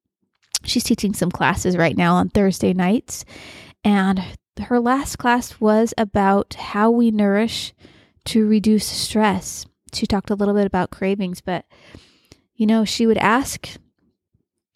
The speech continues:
a lot of her, her clients who were having babies, you know, what they were craving.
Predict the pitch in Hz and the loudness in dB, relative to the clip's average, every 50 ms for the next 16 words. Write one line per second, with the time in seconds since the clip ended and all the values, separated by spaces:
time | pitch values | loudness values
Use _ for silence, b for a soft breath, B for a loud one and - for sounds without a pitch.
0 | _ _ _ _ _ - - - - 320 240 190 190 196 202 - - 202 190 185 | _ _ _ _ _ -14 -8 -4 0 2 2 4 4 2 0 -2 -2 -2 0 0
1 | 180 175 170 165 - 208 - - 190 175 180 - - - 170 170 170 170 180 233 | 0 0 -2 -4 -6 -6 -6 -4 -4 -4 -4 -6 -6 -4 -4 -2 -2 -2 -2 -4
2 | - - - - 214 185 180 180 175 180 170 170 175 175 170 160 160 - 170 175 | -6 -6 -6 -4 -4 -2 -2 -2 -2 -2 -2 -4 -4 -4 -4 -4 -4 -2 -2 -2
3 | 185 196 - - - 220 185 175 175 180 185 - 185 190 202 208 208 - - 185 | -2 -2 -6 -8 -6 -4 -2 0 0 0 0 0 0 0 0 -2 -4 -4 -6 -4
4 | 175 175 175 180 190 220 226 | -2 -2 -2 -2 -2 -2 -4